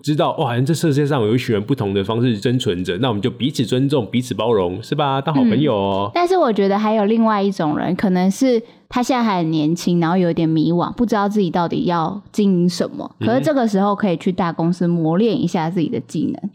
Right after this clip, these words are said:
Speaker 1: 其实这个也不是一种磨练啊，就是你可以去看看到底是不是你喜欢或者你讨厌的。
Speaker 2: 对啊。
Speaker 1: 就很多时候，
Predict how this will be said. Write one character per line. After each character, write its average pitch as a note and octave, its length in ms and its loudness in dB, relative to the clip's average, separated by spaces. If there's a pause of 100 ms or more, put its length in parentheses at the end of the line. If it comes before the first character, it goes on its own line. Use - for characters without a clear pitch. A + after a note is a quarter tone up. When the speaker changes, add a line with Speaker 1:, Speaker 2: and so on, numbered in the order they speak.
(220)
Speaker 1:
其 C#3+ 100 -2
实 F#3 100 0
这 G#3 120 0
个 G#3+ 40 2
也 C#3 80 0
不 A2+ 80 -2
是 C3+ 140 2
一 D3+ 60 4
种 C3 100 2
磨 G2+ 240 2
练 A#2+ 260 0
啊， D2+ 120 -10
就 C3+ 100 0
是 F#3 60 2
你 D#3 80 2
可 D3+ 80 0
以 D3+ 40 2
去 D3 60 2
看 D3+ 160 -2
看 C#3 100 0
到 C3+ 120 2
底 G#2+ 40 2
是 G#2+ 120 0
不 A#2+ 40 2
是 B2 60 2
你 A2 80 0
喜 G#2 160 -4
欢 G2 180 -2
或 G#2 80 -2
者 A2 60 -2
你 F#2 140 -2
讨 F2 240 -6
厌 F#2 120 -2 (140)
的。 - 80 -20 (180)
Speaker 2:
对 A#3 160 0
啊。 F#3+ 80 0
Speaker 1:
就 A3 60 0
很 F#3 100 2
多 F3+ 140 2
时 D3+ 140 0
候， E3 260 0